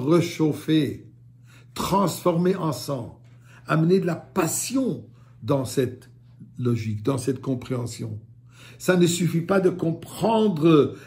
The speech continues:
l'importance de la Torah, mais il faut être passionné du judaïsme,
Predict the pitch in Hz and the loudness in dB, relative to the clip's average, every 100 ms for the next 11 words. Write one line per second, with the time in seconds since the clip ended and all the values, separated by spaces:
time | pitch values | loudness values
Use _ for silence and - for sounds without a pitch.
0 | - 165 170 165 139 175 180 151 156 147 | 2 4 4 2 0 2 4 4 4 2
1 | 151 139 160 135 104 - - 170 170 190 | 2 2 2 2 -4 -14 2 4 6 4
2 | 175 208 - - 208 - - 233 214 254 | 2 0 0 2 2 0 0 4 6 6
3 | 294 220 147 139 127 123 110 98 92 | 6 4 0 -2 -2 -2 -4 -10 -14